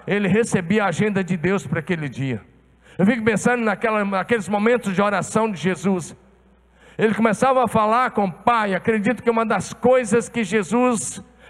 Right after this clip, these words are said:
perguntava era, "Pai, o que que o Senhor quer que eu ensine hoje?" Porque Jesus diz assim, "Eu só falo o que ouço o Pai falando.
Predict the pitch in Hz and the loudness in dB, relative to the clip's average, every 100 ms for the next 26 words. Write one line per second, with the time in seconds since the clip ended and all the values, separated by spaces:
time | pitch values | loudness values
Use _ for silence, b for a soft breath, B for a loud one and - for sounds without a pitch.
0 | B 226 220 214 202 214 208 208 202 - | B 0 0 0 0 0 2 0 0 0
1 | 214 226 233 214 - 185 254 226 240 202 | 2 4 2 0 -4 -2 -2 0 -2 0
2 | 220 202 - 202 196 - 190 180 170 127 | -2 -2 0 0 0 0 0 2 2 0
3 | - - - _ _ _ _ _ _ _ | -4 -10 -18 _ _ _ _ _ _ _
4 | B B 196 254 214 214 226 190 190 208 | B B 2 4 2 2 2 2 0 0
5 | 208 190 B 170 185 208 - - 240 262 | 0 -2 B 0 2 2 0 2 4 4
6 | 226 180 226 220 B B 175 - 233 240 | 4 4 2 0 B B -2 4 6 6
7 | 240 220 - 202 190 185 175 139 104 | 4 0 0 0 2 2 2 0 -4